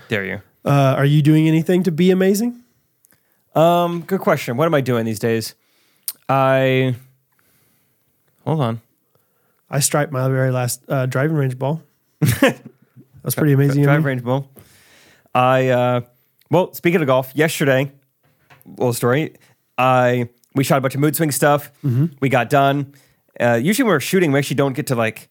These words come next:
Speaker 1: actually hit that much. And they're like, "Oh, I've been on the golf course for two hours. Kinda wanna hit a ball or something."
Speaker 2: Sure.
Speaker 1: So I was like, "I'm gonna stick around and just play the rest of this hole out." So I'm by myself long par four, hit drive ball, fairway. Great.
Speaker 2: Good.
Speaker 1: Love it.
Speaker 2: Yeah, that's where you're supposed to
Speaker 1: Still hundred ninety-five yards out.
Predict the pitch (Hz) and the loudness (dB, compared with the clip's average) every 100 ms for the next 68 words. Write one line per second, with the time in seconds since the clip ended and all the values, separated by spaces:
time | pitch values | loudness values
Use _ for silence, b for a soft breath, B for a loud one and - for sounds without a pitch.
0 | _ 110 - 110 110 120 107 - 113 110 | _ -10 -6 -8 -6 -6 -8 -6 -6 -4
1 | 113 101 - 113 110 107 - 131 151 165 | -4 -4 -8 -12 -10 -8 -8 -4 -2 -2
2 | 113 135 135 - - 101 98 131 139 147 | -2 -4 -6 -12 -12 -10 -6 -6 -4 -4
3 | 101 104 113 147 - 101 104 143 110 - | -4 -4 -4 -6 -10 -10 -6 -6 -6 -6
4 | 147 160 B B B B - 110 110 - | -4 -4 B B B B -8 -4 -4 -8
5 | _ b 143 160 185 165 147 127 147 127 | _ b -2 0 0 0 -2 -2 0 0
6 | 131 127 131 127 120 107 92 - 127 113 | 0 -2 -4 -2 -2 -2 -6 -6 -4 0
7 | 131 139 127 127 120 - _ _ _ _ | 0 0 0 -2 -2 -6 _ _ _ _
8 | _ _ _ _ - 135 147 143 147 131 | _ _ _ _ -4 -2 0 0 -2 0
9 | 131 127 120 b b b b _ _ - | -2 -2 -2 b b b b _ _ -6
10 | 135 127 123 107 120 127 _ _ _ _ | -2 2 0 2 -2 -2 _ _ _ _
11 | _ - 120 104 101 _ _ - 123 - | _ -4 -4 -4 -12 _ _ -4 -4 -6
12 | - _ _ - 135 123 104 - - 135 | -18 _ _ -2 0 0 -4 -12 -8 -4
13 | 143 117 139 131 - 156 - 160 156 147 | -4 -4 -4 -4 -4 -4 0 2 2 -2
14 | - - 185 185 185 180 180 180 170 180 | -10 -4 -2 0 0 0 0 0 2 0
15 | 170 196 139 - | 2 0 -2 -8